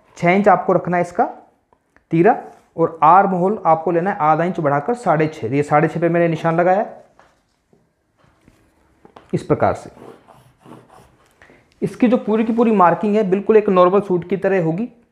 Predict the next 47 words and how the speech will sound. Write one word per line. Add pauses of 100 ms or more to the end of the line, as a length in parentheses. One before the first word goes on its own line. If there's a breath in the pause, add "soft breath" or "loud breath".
(340)
तो
पूरी
मार्किंग
पहले
कर
लेते
हैं।
ये
देखिए,
आर्म
होल
से
just
नीचे (340)
ढाई
इंच
पे
एक
निशान
लगाना
होता
है, (1200)
जो
कि
मैं
काफ़ी
सारी
वीडियो
में
बता
चुका
हूँ,
जिसे
हम
लोअर
ब्रेस्ट
और
अपर
ब्रेस्ट
बोलते
हैं। (640 soft breath)
कमर
की
शेप
देने
के
लिए